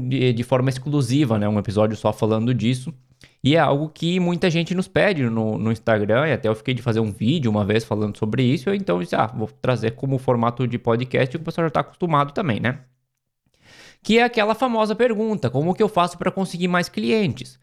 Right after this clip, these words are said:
Ou às vezes as pessoas estão começando ou pensando em começar e também nos fazem aquela pergunta, "Mas como que eu faço pra conseguir cliente, né? Como que eu faço pra conseguir os primeiros clientes?"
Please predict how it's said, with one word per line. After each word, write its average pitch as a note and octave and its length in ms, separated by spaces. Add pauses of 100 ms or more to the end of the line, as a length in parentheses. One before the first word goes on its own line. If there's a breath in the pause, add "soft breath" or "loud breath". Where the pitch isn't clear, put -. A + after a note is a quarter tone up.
(360 soft breath)
Ou A2+ 160
às D3+ 100
vezes D3 240
as D#3 60
pessoas E3 340
estão D#3+ 160
começando E3+ 760
ou A2+ 140
pensando A2+ 540
em - 20
começar C3+ 540
e F#3+ 40
também A#2+ 260
nos C3 140
fazem C3 260
aquela C3 200
pergunta, D#3 520
"Mas G#2+ 320
como C#3 180
que C3+ 60
eu D3+ 60
faço C#3 280
pra C3+ 120
conseguir B2+ 580
cliente, G#2+ 520
né? G2 140
Como A2+ 200
que - 80
eu - 40
faço B2 200
pra - 160
conseguir A#2 260
os B2 60
primeiros A#2+ 500
clientes?" G2 500